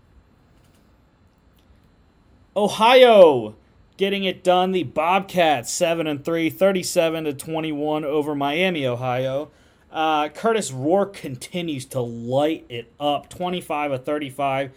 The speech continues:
seventy-one point four percent, three hundred sixty-two yards and three touchdowns. Um, not Blaine Gabbert. It should be Brett Gabbert, um, for Miami, Ohio. My bad. That's his brother, uh, Blaine.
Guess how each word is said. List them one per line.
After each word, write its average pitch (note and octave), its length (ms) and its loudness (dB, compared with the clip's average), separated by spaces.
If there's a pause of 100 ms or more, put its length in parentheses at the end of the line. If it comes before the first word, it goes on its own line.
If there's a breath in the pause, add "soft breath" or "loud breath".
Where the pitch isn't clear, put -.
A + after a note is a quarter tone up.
(220 soft breath)
seventy-one D#3 640 -2
point C3+ 240 -10
four C#3 220 -6
percent, C3 440 -10
three D#3+ 160 -6
hundred C3+ 180 -6
sixty-two C#3 480 -12
yards A#2+ 320 -6
and G#2+ 140 -14
three B2 200 -12
touchdowns. C#3+ 640 -10 (480 soft breath)
Um, B2 640 -4 (460)
not D3 380 -6
Blaine C#3+ 340 -6
Gabbert. B2 360 -6
It B2 80 -20
should D#3 160 -8
be C#3 120 -6
Brett C3 460 -8
Gabbert, A#2 460 -8 (680 soft breath)
um, A#2+ 680 -6
for B2+ 180 -10
Miami, B2+ 400 -6
Ohio. A2 480 -8
My B2 300 -8
bad. A#2 400 -6 (340 soft breath)
That's A#2+ 240 -10
his A#2+ 220 -10
brother, A#2+ 480 -6 (260)
uh, G#2+ 220 -12
Blaine. A2+ 480 -12